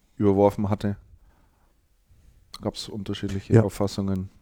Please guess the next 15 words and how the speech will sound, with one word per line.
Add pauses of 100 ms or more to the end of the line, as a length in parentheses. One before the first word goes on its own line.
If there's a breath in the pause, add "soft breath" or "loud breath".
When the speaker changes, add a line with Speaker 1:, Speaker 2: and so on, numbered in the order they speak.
Speaker 1:
was
die
Strategie
anbelangt.
Speaker 2:
Allerdings,
was
ich
neulich
gelesen
hab,
das
war
mir
auch
neu,